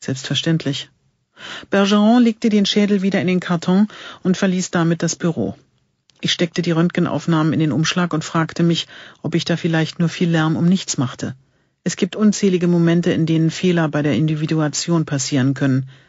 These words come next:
bei der Bergung, beim Transport, bei der Sortierung, beim Reinigen.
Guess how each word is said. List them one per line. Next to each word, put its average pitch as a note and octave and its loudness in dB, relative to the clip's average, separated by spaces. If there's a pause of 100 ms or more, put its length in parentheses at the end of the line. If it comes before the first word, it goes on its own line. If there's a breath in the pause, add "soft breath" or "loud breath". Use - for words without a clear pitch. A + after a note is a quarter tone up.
(120 loud breath)
bei D3 -6
der C#3+ 0
Bergung, D3+ -2 (160)
beim D#3 -2
Transport, D3 -2 (360 loud breath)
bei - -4
der D3+ -2
Sortierung, D3+ -2
beim C3+ -2
Reinigen. D#3 0